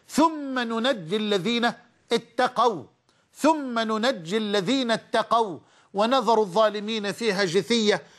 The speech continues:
ويا لها من كرامة في قوله تبارك وتعالى:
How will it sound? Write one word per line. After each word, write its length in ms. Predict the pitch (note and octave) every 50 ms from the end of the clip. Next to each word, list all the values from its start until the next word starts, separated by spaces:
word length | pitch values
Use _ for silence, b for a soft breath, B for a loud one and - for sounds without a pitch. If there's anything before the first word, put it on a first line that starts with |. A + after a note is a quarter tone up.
| B B B -
ويا 340 | F#3 G3+ G#3+ A#3 B3 A#3+
لها 280 | A3 A3 G3 F#3 G#3+ G#3
من 180 | G3 G#3 G3+ F3
كرامة 540 | - G3+ G3+ G#3 A3+ A#3+ A3+ G#3 G#3 F#3+ - - _ _ _ _ _ _ _ _ _
في 180 | - - G#3 G#3
قوله 520 | G#3 - C4 C#4+ B3 A3+ G#3+ G3 F3+ A3+
تبارك 560 | G#3 - A3+ G#3+ G3+ A#3+ B3 A3 G#3 - -
وتعالى: 640 | G#3 G3+ F#3+ F#3+ - G3+ F#3 G3 A3 G#3 F#3+ F#3+ E3